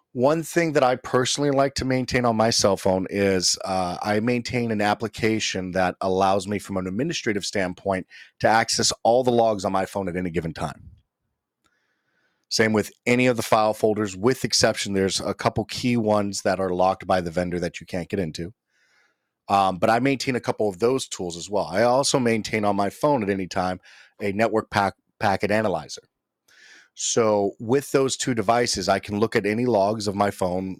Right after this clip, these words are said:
whenever I need to and access and permissions that have been granted. Um, I have it set to developer's mode, so I can frequently, whenever I want to, audit my device. And I also have, like I said, a network packet analyzer, and that can,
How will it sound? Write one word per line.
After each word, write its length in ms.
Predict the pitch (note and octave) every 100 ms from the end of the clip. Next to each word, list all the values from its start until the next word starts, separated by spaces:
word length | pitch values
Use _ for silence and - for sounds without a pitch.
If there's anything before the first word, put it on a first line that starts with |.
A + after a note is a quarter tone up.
| F#2+
whenever 320 | F#2 F#2 G#2
I 100 | G2+
need 240 | F#2+ F2 -
to 240 | F#2+ F#2
and 100 | F2
access 420 | F2 F#2 - G#2
and 80 | F#2+
permissions 460 | F#2+ F#2 F2 F#2+ -
that 80 |
have 80 | E2
been 100 | F#2
granted. 460 | F2+ E2+ D#2 F2+ - _ - - - - -
Um, 360 | F#2 F2+ F2 F2+
I 100 | G2
have 220 | F#2+ G#2+
it 80 | G2+
set 200 | - A2
to 80 | -
developer's 520 | G#2 G2+ G2 F#2+ F2+
mode, 300 | F#2 F2 G#2+
so 160 | - F2+
I 160 | E2+
can 400 | F2 - F2+ F2 - - - _ _
frequently, 720 | - A2 G#2 G#2 - G2 G2
whenever 300 | F#2+ F#2+ F#2
I 100 | F2
want 240 | F2 F2+
to, 160 | G#2 -
audit 260 | - F#2 F#2
my 140 | F#2
device. 560 | F#2 F#2 E2+ G#2 - - _ _ _ _ -
And 360 | C3 B2+ B2+ -
I 200 | B2 B2+
also 320 | B2 B2 C3+
have, 340 | A2+ A2 G#2+
like 160 | G#2+ G2
I 60 | G2
said, 240 | - A#2
a 40 |
network 400 | G#2 G#2+ G2 G#2+
packet 380 | - G2+ G2 F#2
analyzer, 480 | F#2+ G2 E2 D#2+ D#2
and 140 | E2+
that 140 | F2+ E2+
can, 200 | G2